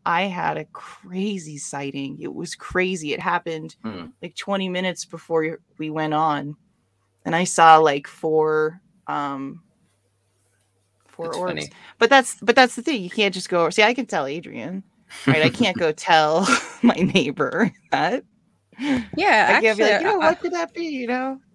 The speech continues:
Speaker 3: that was something I was really curious about, since you are in New Mexico, where clearly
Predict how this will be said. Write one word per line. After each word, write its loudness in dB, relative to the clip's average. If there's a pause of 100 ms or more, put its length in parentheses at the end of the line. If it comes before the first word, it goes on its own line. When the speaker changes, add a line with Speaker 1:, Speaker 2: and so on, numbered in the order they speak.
(380)
Speaker 3:
that 0
was -4
something -4
I 2
was -2
really 0
curious -4
about, -4
since -10
you -4
are 2
in -4 (380)
New -6
Mexico, -6
where -12
clearly -4